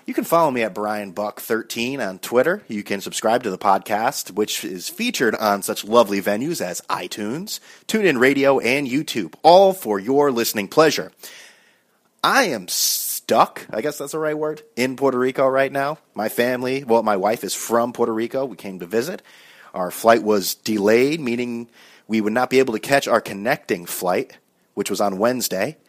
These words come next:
So the next available thing, uh, thing, it's an airplane, um,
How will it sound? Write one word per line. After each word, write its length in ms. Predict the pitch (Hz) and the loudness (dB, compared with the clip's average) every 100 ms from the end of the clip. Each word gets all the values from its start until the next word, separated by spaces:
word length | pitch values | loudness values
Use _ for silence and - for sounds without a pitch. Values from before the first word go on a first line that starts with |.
| _ _ _ | _ _ _
So 540 | - - 139 131 123 | -4 -2 2 2 2
the 100 | 120 | 0
next 240 | 131 170 | -2 -2
available 340 | 127 147 151 120 | 2 2 2 0
thing, 360 | - 156 156 - | -2 -4 -6 -4
uh, 320 | 107 104 98 | 2 4 4
thing, 640 | - - - - 120 98 98 _ | 0 -10 -8 -2 -2 -2 -10 _
it's 100 | - | -2
an 80 | 139 | 4
airplane, 420 | 190 - 117 120 - - - - | 4 6 6 4 -2 -20 -20 -8
um, 600 | - 117 120 117 117 117 | 2 6 8 6 4 -2